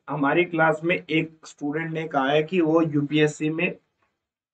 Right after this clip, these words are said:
nine eight five rank लाया, आईआरएस category मिली है। Congratulate तो कर दो भैया,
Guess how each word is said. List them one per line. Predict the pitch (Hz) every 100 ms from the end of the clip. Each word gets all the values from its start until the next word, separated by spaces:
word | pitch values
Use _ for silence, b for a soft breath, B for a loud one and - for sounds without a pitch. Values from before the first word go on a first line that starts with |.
| _
nine | - 143 156 175 180
eight | 180
five | - 165 165 151
rank | 143 135
लाया, | 131 170 -
आईआरएस | 123 139 147 175 -
category | 139 143 147 147
मिली | 127 123 127
है। | 139 180 190 _ _ _ _ -
Congratulate | 127 139 139 160 170 202 202
तो | 208
कर | 160 143
दो | 170 147
भैया, | 120 120 175